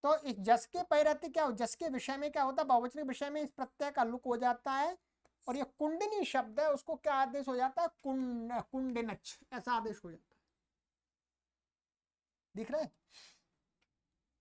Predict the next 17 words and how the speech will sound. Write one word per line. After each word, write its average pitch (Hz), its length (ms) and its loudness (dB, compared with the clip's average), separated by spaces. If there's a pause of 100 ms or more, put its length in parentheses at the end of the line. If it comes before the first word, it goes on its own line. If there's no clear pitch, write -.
(960)
तो 302 60 2
कुंडिनच 320 720 0
आदेश 311 400 6
हो 285 100 0
जाता 277 320 4
है। 269 300 4
तो 349 140 -6
ये 247 360 -2
वस्तुतः 285 420 0
कुंडिन-, 302 540 -2
कुंडिनी 302 500 0
शब्द 277 280 0
कैसा, 285 360 0
मध्य 262 380 -2
उदात्त 220 400 0
है। - 160 -20 (1400)
क्या? 233 140 -2